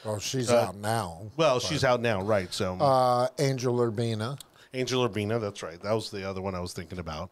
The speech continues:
Speaker 1: Right.
Speaker 2: Uh, which, again, Angel, a great guy. You know, I'm sure we, we, we may have him on the show soon at some point.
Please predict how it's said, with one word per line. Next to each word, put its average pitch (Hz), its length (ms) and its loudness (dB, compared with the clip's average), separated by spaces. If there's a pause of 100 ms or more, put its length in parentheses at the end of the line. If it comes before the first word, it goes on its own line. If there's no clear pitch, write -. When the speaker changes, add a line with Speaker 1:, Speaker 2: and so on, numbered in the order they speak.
Speaker 1:
Right. 98 220 -6 (180)
Speaker 2:
Uh, 101 180 2
which, 113 360 -2 (100)
again, 127 400 -2
Angel, 113 360 0
a 113 40 -6
great 123 260 -2
guy. 123 400 0
You 110 140 -8
know, 101 140 -4
I'm 104 80 -4
sure 123 240 0
we, 117 100 -2
we, 107 220 -6
we 110 160 -6
may 113 240 -4
have 110 160 -2
him 113 160 -6
on 107 80 -2
the 104 80 -6
show 110 280 -4
soon 117 340 -6
at 101 100 -12
some 110 180 -4
point. 117 380 -4